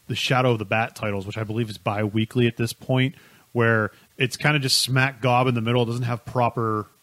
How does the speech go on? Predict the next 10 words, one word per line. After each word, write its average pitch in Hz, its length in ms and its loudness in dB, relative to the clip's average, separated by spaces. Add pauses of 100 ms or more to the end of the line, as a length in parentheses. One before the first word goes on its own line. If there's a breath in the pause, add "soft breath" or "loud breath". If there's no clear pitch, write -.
(100)
Nightfall 117 480 -2
numbering 120 460 -2
on 131 180 0
it. 139 140 -2
It's 120 120 -6
just - 200 -6
part 127 280 0
of 123 100 -6
the 113 60 -4
Nightfall 107 560 -6